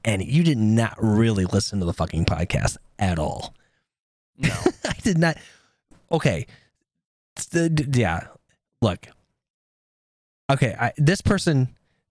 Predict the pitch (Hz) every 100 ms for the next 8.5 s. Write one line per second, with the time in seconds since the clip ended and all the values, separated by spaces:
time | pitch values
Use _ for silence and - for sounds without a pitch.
0 | - 214 - 208 160 131 - 139 147 151
1 | 147 151 123 120 131 123 151 151 151 117
2 | 113 110 - 107 104 - - _ _ _
3 | _ _ _ _ _ _ - 110 107 -
4 | - 80 - - - _ _ _ _ _
5 | 95 92 82 82 85 82 87 80 - -
6 | _ _ _ _ _ - 90 85 82 -
7 | _ _ - 139 - - - - - -
8 | - _ 127 -